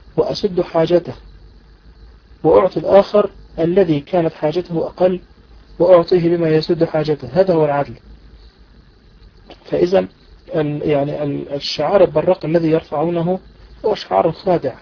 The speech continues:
إن في الواقع لن يكون هناك، آه، انتظام لحال الكون إلا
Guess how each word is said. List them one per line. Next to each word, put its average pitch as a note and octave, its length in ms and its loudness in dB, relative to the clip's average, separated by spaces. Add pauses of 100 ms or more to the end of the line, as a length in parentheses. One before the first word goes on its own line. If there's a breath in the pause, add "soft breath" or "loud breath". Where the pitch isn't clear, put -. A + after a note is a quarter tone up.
(420)
إن D#3+ 260 -2
في - 100 -12
الواقع F3 440 2 (800 soft breath)
لن F3+ 240 2
يكون D#3 600 -2
هناك، D#3 680 -4 (520)
آه، D3 220 -2 (220)
انتظام D3+ 540 -4
لحال D3 400 -4
الكون E3+ 420 0 (720 soft breath)
إلا F#3+ 560 4